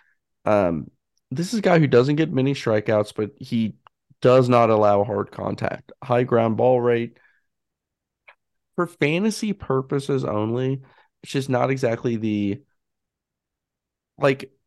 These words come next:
I, I'm seeing this as a sell high. So, like, I think I can capitalize on Justin Steele and get back a return that I could never have gotten for him before the season. I just don't see him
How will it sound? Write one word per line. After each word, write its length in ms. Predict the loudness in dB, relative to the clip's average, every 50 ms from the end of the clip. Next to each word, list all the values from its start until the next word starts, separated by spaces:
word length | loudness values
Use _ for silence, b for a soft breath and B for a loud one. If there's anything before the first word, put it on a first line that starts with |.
| _ _ _ -20 _ _ _ _ _ _ _ _ 0
I, 180 | 2 2 2 2 2
I'm 160 | 2 2 2 2
seeing 180 | 2 0 0
this 160 | 0 0 -2 -2
as 60 | -2
a 80 | -2 -2
sell 240 | 0 2 2 2
high. 260 | 2 0 -4 -8 -10 -12
So, 160 | -12 -6 -4 -4
like, 120 | -4 -2 0
I 140 | 0 0 2
think 160 | 0 0 0
I 100 | 0 -2
can 120 | -2 -6
capitalize 800 | -10 -8 -4 0 0 0 0 -2 -4 -2 0 0 0 0 -2 -6 -10 -18 _ _
on 280 | -6 -6 -4 -6 -6 -10 _ _ _ -20 -6
Justin 320 | 0 0 0 2 0 -4
Steele 320 | -6 -6 -4 -2 0 0 2
and 160 | 0 0 2
get 220 | 2 0 0 2
back 260 | 2 2 2 2 0 -2
a 60 | -2
return 460 | -2 -2 -4 -4 -6 -8 -6 -6 -6
that 160 | -6 -6 -6
I 120 | -6 -6 -6
could 180 | -8 -8 -8
never 640 | -6 -4 -4 -2 0 0 0 0 0 0 -2 -4 -4
have 80 | -4 -4
gotten 320 | -4 -4 -4 -4 -6 -8
for 180 | -6 -4 -2 -2
him 60 | -2
before 320 | -4 -6 -4 -2 0 0
the 80 | 0 -2
season. 400 | -6 -6 -6 -4 -4 -4 -6 -6 b b b b b b b b _ -6
I 60 | -4
just 260 | -4 -4 -4 -6 -4
don't 260 | -2 0 0 0 -2
see 200 | -4 -4 -4 -2
him 380 | -2 0 0 0 0 -2 -2 -4